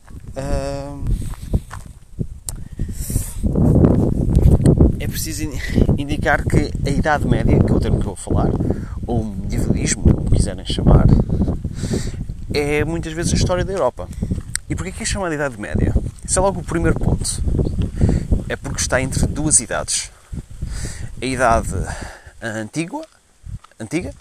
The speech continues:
aliás, peço desculpa, antigo <laughs> era o termo que se usava antes, ah, clássico. Também, se quiserem ir por aí, será o, o tempo de, de, de cul-, da cultura do Império Romano, ou,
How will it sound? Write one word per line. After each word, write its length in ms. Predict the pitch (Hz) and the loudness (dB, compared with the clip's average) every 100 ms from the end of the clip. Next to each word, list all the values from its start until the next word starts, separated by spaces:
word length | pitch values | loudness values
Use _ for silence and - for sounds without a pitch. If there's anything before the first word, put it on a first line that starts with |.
| - | -10
aliás, 360 | 104 117 - | -8 -8 -10
peço 180 | - - | -14 -12
desculpa, 260 | - 131 101 | -10 -10 -10
antigo 240 | 110 104 - | -10 -12 -10
<laughs> 40 | |
era 120 | 120 | -10
o 40 | 90 | -8
termo 240 | 113 95 | -8 -8
que 640 | 92 - - - - - - | -12 -14 -12 -10 -10 -8 -4
se 60 | |
usava 240 | 113 113 110 | 0 0 0
antes, 380 | 127 - - - - - - - - - - - | -2 -2 -2 -4 -6 -6 -2 0 0 -2 -4 0
ah, 720 | 123 120 117 110 110 113 - - - - - | 2 4 4 4 2 2 -2 -6 -4 -4 -2
clássico. 500 | - 151 - - - - - - - - - - - - - - - - | 2 4 4 -2 -8 -6 0 2 2 0 0 0 2 0 0 0 0 0
Também, 720 | 123 120 117 113 104 104 - - | 0 2 0 -2 0 0 0 -2
se 400 | - - - - - - | 0 2 2 2 0 -2
quiserem 400 | - 123 127 127 | 0 4 4 4
ir 80 | 120 | 0
por 180 | 127 | -2
aí, 320 | 127 127 113 104 - - | 0 0 -2 -6 -8 -6
será 560 | - 131 117 110 90 - - - - - - | -2 4 4 4 0 -4 -8 -10 -12 -16 -10
o, 260 | 131 104 127 | -8 -4 -4
o 60 | |
tempo 280 | - 131 110 | 0 -2 -2
de, 240 | 110 110 104 | -6 -6 -2
de, 220 | 107 107 | -2 -4
de 80 | 104 | -6
cul-, 180 | 120 113 _ | -10 -10 _
da 80 | 110 | -10
cultura 320 | - 110 117 | -8 -6 -6
do 60 | 104 | -4
Império 260 | 104 107 123 | -6 -6 -6
Romano, 420 | 165 120 160 170 | -4 0 4 4
ou, 200 | 101 | 2